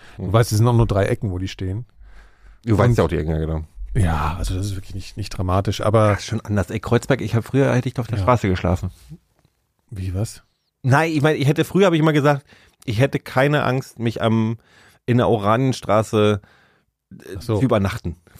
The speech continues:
Speaker 2: Weißt du so?
Speaker 1: Aber
Speaker 2: Ja,
Speaker 1: es
Speaker 2: das
Speaker 1: ist
Speaker 2: war damals auch schon so. Aber das war halt
Speaker 1: Du
Speaker 2: eher
Speaker 1: bist
Speaker 2: so.
Speaker 1: nicht mehr gewöhnt. Du wohnst jetzt zu lange hier weg, du hast jetzt Angst
Speaker 2: Ja,
Speaker 1: mittlerweile.
Speaker 2: nee, das gab auch früher, ich hab, ich hab das Gefühl, das gab früher sowas wie ein,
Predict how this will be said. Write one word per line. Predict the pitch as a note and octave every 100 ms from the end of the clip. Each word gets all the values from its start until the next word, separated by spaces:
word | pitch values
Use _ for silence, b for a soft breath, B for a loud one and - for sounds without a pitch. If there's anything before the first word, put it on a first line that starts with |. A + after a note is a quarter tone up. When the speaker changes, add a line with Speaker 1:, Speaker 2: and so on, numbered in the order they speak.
| -
Speaker 2:
Weißt | A#2 A#2
du | C#3+
so? | F#2+ E2
Speaker 1:
Aber | F#2 F2+
Speaker 2:
Ja, | F#2+ G2+
Speaker 1:
es |
Speaker 2:
das | G#2
Speaker 1:
ist |
Speaker 2:
war | A2 A#2
damals | A2 D3+
auch | C3+ A#2+
schon | B2 A2+ D#2
so. | A#2+ A2 F#2
Aber | B2
das | D3
war | F3
halt | F3+ D3+
Speaker 1:
Du |
Speaker 2:
eher | E3+
Speaker 1:
bist | E3+
Speaker 2:
so. | E3
Speaker 1:
nicht | E3+
mehr | F3
gewöhnt. | D3+ D3+ G#3
Du | B2+
wohnst | C#3+ -
jetzt | F#3
zu | -
lange | E3 D#3
hier | D#3+
weg, | F#3
du | E3
hast | D3+
jetzt | C#3 -
Angst | D#3
Speaker 2:
Ja, | F3 G3 G#3
Speaker 1:
mittlerweile. | A3 A3
Speaker 2:
nee, | A3 A#3
das | G3+
gab | F#3 G3
auch | G3
früher, | - G#3
ich | F3+
hab, | D#3
ich | G3 D#3 D#3+
hab | F3
das | F#3+ -
Gefühl, | D#3 F#3 F#3+
das | E3
gab | - F#3+
früher | - F3+ F#3 E3+
sowas | D#3 D3+ -
wie | C#3+ D3
ein, | C#3+ C#3 C#3